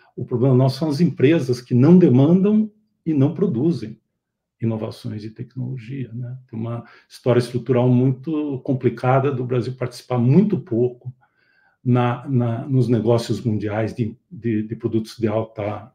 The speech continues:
é, conteúdo tecnológico. Pra você ter ideia, a média mundial do,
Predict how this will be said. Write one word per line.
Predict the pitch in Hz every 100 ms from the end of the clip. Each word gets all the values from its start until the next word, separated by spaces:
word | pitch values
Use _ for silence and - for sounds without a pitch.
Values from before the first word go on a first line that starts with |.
| _
é, | 131 104 104 120 131 _ _
conteúdo | - 104 120 107 107 113 110 - - -
tecnológico. | 131 143 123 123 -
Pra | 156
você | 151 131 -
ter | 131
ideia, | 123 151 147
a |
média | 123 151 226
mundial | 226 196 123 110 104 - _ _ _ _ _ _ _
do, | - 117 113 143 151 196